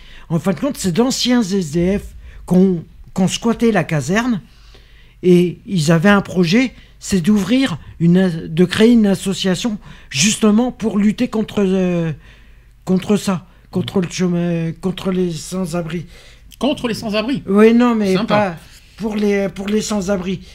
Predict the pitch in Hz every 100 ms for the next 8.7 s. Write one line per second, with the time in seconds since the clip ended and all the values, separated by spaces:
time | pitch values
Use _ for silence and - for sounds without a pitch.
0 | - 139 135 156 160 135 127 165 175 170
1 | 185 185 175 175 262 170 147 143 165 165
2 | - 151 156 156 156 143 208 135 196 185
3 | 185 190 185 190 196 165 139 151 139 127
4 | 151 156 135 120 - - - - - 165
5 | 175 180 190 190 240 247 196 175 185 185
6 | 175 180 180 156 190 190 247 233 - 247
7 | 226 208 - 185 180 190 185 - 123 -
8 | 160 165 156 180 247 247